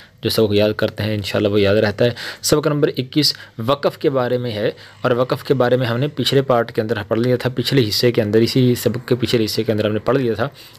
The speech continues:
कि वक़फ़ के माना ठहरने, रुकने के हैं, ठीक है। आवाज़ और सांस ख़त्म कर दी जाती है। ज़ेर ज़बर पेश या दो ज़ेर या दो पेश, खड़ा ज़ेर या उल्टा पेश हो तो फिर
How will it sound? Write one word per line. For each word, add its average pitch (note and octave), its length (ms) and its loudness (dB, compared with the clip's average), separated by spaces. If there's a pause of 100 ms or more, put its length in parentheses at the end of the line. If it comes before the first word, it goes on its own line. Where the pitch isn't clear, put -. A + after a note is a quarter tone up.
कि A#2+ 60 0
वक़फ़ - 280 -2
के C3 80 -4
माना A2+ 220 0
ठहरने, G#2+ 380 0
रुकने B2 300 0
के D3 80 0
हैं, C3 160 -4 (340)
ठीक B2 180 -2
है। A#2+ 140 0 (140)
आवाज़ A#2 260 2
और A#2 120 4
सांस A2+ 260 -4
ख़त्म B2 240 0
कर B2 160 0
दी A#2+ 120 -4
जाती A#2 280 2
है। A2 120 2 (440)
ज़ेर C3 240 4
ज़बर C3 300 0
पेश C3+ 340 2
या B2+ 200 2
दो A#2+ 200 0
ज़ेर A#2+ 160 0
या A#2+ 100 4
दो A2+ 160 2
पेश, A#2 260 0
खड़ा A2+ 220 -2
ज़ेर A#2 180 -2
या A#2 100 4
उल्टा G#2+ 240 0
पेश A2 260 -2
हो A2 80 0
तो A2 140 -4
फिर A#2+ 140 -2